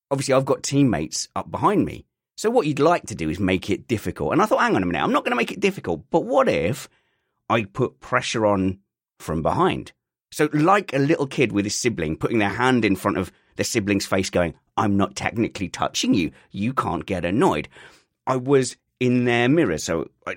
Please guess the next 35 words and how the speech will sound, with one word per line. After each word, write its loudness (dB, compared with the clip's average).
not 0
touching -2
them, 0
not 0
at 0
risk -2
of -4
touching -4
them, -2
but 4
I, 4
I 2
might -2
pull -6
out 0
and -2
go 2
into -2
their 2
mirrors, 0
so -6
it -4
might -6
look -2
like -2
I -2
was -6
gonna -2
do -4
something -4
stupid, -6
but -2
I 0
never -2
did. -4